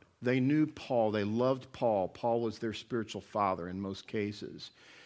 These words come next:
And so it was a deliberate, prayerful effort to think through how they would give to Paul's ministry. Point number two,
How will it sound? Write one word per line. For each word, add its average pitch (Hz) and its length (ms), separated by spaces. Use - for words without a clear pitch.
And - 80
so 113 280
it 110 100
was 117 160
a 107 60
deliberate, 127 680
prayerful 117 840
effort 101 460
to 95 80
think 127 600
through 104 520
how 120 580
they 107 320
would 113 480
give 98 480
to 104 420
Paul's 95 640
ministry. 104 640
Point 147 220
number 123 260
two, 117 680